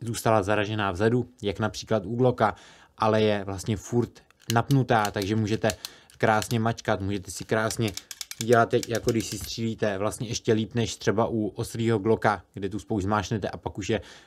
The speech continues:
prostě vybitá a už, eh, nemůžete si takhle hezky cvakat. To samý vidíte tady u toho minigapu, že taky ta spoušť jde takhle krásně mačkat.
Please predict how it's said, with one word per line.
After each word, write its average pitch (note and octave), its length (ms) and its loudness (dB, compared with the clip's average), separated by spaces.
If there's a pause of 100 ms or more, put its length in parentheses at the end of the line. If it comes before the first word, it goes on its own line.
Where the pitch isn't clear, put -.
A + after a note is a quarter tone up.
(100)
prostě G2 320 -2
vybitá G2+ 440 2
a G2 120 -4
už, G#2 300 -4
eh, G#2+ 100 -2
nemůžete G#2+ 540 2
si - 120 -6
takhle G2+ 300 2
hezky G2+ 240 -2
cvakat. A2 280 2
To A#2 60 6
samý B2 220 6
vidíte A2 360 2
tady A2 220 4
u G#2+ 80 -2
toho G#2+ 220 -2
minigapu, A#2 580 4 (360)
že G#2 80 0
taky A2+ 340 2 (220)
ta A2 100 0
spoušť - 560 -4
jde A2+ 160 6
takhle A2 300 2
krásně G#2+ 380 0
mačkat. A2+ 440 0